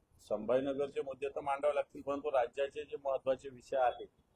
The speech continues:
आणि त्याच्याही मग शेतकऱ्यांचे विषय असेल, कायदा सुव्यवस्थेचा विषय असेल, राज्यातील उद्योगाचा विषय असेल,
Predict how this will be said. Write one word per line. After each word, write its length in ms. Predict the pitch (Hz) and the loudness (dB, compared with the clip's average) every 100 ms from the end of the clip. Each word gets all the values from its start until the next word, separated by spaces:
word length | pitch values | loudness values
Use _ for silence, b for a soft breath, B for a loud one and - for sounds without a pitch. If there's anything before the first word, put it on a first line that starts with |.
| _ _ _ _ _ _ - | _ _ _ _ _ _ -16
आणि 160 | - | -14
त्याच्याही 540 | 170 143 - 175 180 180 | -4 -4 0 0 2 2
मग 160 | 170 170 | 0 -4
शेतकऱ्यांचे 600 | - 139 - 156 156 156 | -4 -6 0 0 0 -4
विषय 220 | 147 147 | -6 -2
असेल, 280 | 139 - 151 139 | -2 -2 -2 4
कायदा 300 | 127 131 139 | 4 4 -2
सुव्यवस्थेचा 580 | - 127 123 135 135 | -4 -6 -6 -4 -2
विषय 260 | 139 135 139 | -2 -2 0
असेल, 300 | 131 143 139 127 | 0 0 -4 0
राज्यातील 460 | 117 131 127 139 | 0 0 -2 -4
उद्योगाचा 640 | 127 123 - 160 147 147 | -6 -6 -2 2 2 2
विषय 280 | 135 117 - | -2 -4 -6
असेल, 280 | 92 - - | -6 -6 -18